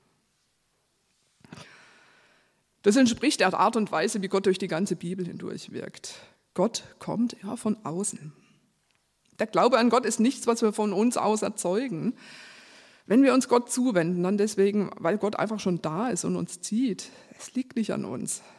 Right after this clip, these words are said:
nicht an unserer eigenen Güte und sonst was. Wir selbst sind dafür schlicht und einfach nicht, nicht heilig genug, nicht, nicht gut genug.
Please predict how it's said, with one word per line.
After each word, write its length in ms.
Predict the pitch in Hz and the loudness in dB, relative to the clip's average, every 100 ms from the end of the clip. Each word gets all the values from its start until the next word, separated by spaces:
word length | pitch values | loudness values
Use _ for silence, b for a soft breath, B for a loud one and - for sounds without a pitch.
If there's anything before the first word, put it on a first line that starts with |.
| B | B
nicht 300 | 202 220 254 | 2 2 2
an 80 | 226 | -2
unserer 380 | 208 226 208 180 | -2 -2 -2 0
eigenen 400 | 190 233 214 196 | 0 2 2 0
Güte 340 | 196 208 208 | -2 -2 -4
und 140 | - - - | -4 -8 -10
sonst 460 | - 160 165 151 - | -10 -8 -10 -12 -10
was. 420 | - 139 - _ _ | -6 -6 -6 _ _
Wir 100 | 185 | -8
selbst 440 | - 202 214 - - _ | -4 -4 -6 -12 -20 _
sind 220 | - 208 | -6 -4
dafür 180 | 214 214 | 0 0
schlicht 400 | - 220 220 - | -2 -6 -6 -8
und 80 | - | -6
einfach 420 | 190 208 196 202 B B B B B B B B B B B _ | -6 -4 -6 -8 B B B B B B B B B B B _
nicht, 380 | 226 311 - - | 6 8 6 0
nicht 260 | 262 - 220 | 0 0 -2
heilig 440 | 277 302 302 - | 0 0 -2 -4
genug, 320 | 262 226 170 | -4 -2 0
nicht, 440 | 214 285 - - 262 | -2 -2 -6 -16 -10
nicht 280 | 285 - | -10 -8
gut 260 | - 285 - | -6 -6 -4
genug. 380 | 214 170 151 | -6 -4 -8